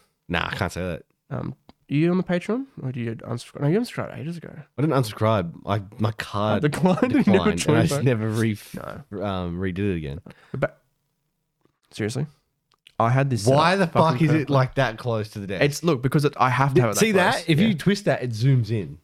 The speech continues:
Speaker 2: Mm.
Speaker 1: That was a sick shot.
Speaker 2: That is a sick, that was a sick shot.
Speaker 1: <laughs> Ugh.
Speaker 2: Um, what do you call it? We need to, um, oh, doing weekly podcasts on there. On We Talk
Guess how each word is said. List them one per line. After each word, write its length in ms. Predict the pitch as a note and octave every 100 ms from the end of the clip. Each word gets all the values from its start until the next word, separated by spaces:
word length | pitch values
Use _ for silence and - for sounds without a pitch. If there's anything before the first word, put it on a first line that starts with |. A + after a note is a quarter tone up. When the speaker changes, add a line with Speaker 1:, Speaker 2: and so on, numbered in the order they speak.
| _ -
Speaker 2:
Mm. 120 | -
Speaker 1:
That 100 | B2+
was 140 | A#2
a 60 | E2
sick 280 | - F2 -
shot. 340 | - D#2 D#2 -
Speaker 2:
That 120 | -
is 40 |
a 60 | -
sick, 180 | - A2+
that 140 | G2+
was 80 | -
a 20 |
sick 120 | - -
shot. 220 | - -
Speaker 1:
<laughs> 40 | -
Ugh. 500 | A3 E3+ B2 G#2 B2+
Speaker 2:
Um, 440 | C3+ G#2 F2 - _ _ _ _ _ _
what 80 | -
do 40 |
you 40 | B2+
call 120 | A#2
it? 40 |
We 80 | A2
need 180 | B2+ C#3+
to, 400 | C#3+ A2 G2+ -
um, 500 | A2 G#2+ G#2 F2+ - _ _ _ _ - -
oh, 140 | B2
doing 200 | A#2+ D#3+
weekly 240 | D3+ C#3+ C3
podcasts 420 | B2 A#2+ A#2 B2
on 80 | G#2+
there. 280 | A#2 D3+ C3
On 80 | A2
We 60 |
Talk 100 | A#2